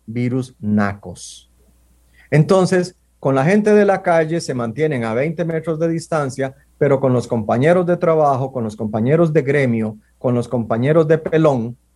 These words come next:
con esos hermaniticos todos, del brazo todos, la gente se está saludando de beso y abrazo, con mascarilla se besan,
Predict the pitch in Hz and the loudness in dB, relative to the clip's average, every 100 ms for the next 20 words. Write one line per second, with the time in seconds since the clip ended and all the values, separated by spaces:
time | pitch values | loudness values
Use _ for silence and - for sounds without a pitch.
0 | _ _ 139 147 160 156 175 - _ - | _ _ -4 -2 -2 -2 -6 -8 _ -6
1 | 143 135 127 120 180 - 190 - 175 165 | -4 -2 -4 -2 -4 -4 -6 -2 2 4
2 | 175 160 117 117 110 151 160 175 175 147 | 2 0 -4 -6 -2 -2 -2 -4 -2 0
3 | 127 131 135 _ _ _ _ - 117 147 | 0 -2 -8 _ _ _ _ -10 -6 -4
4 | 147 156 131 156 180 202 180 151 147 143 | -4 -2 0 0 2 2 4 4 2 0
5 | 135 113 120 117 120 107 98 101 98 - | 0 2 0 -2 -4 -4 -4 -4 -2 -2
6 | 135 156 180 _ _ _ _ _ _ _ | -2 -4 -6 _ _ _ _ _ _ _
7 | - 170 247 233 208 - 131 123 160 156 | 0 2 4 2 0 -2 -2 0 -2 -2
8 | 180 - 143 127 135 139 156 190 208 | -4 -4 -4 -2 -4 -4 -6 -6 -12